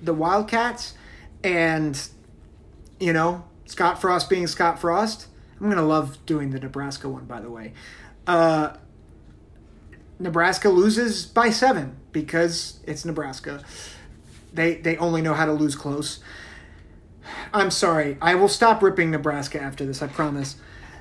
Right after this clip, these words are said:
Northwestern's one and oh. They go on a bye. They play Duke. And they, they outwit Duke. And they, they, they are able to,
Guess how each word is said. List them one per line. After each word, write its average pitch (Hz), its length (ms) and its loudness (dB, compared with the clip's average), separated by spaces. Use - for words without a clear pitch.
Northwestern's 214 520 6
one 202 160 6
and 208 100 6
oh. 247 140 6
They 214 100 6
go 196 80 4
on 180 80 4
a 156 60 2
bye. 214 460 6
They 175 100 -2
play 165 220 -4
Duke. 214 480 0
And 190 220 0
they, 185 380 0
they 175 340 0
outwit 202 1400 0
Duke. 214 460 4
And 165 80 0
they, 160 140 2
they, 156 440 0
they 151 340 -2
are 165 100 0
able 180 300 4
to, 151 560 2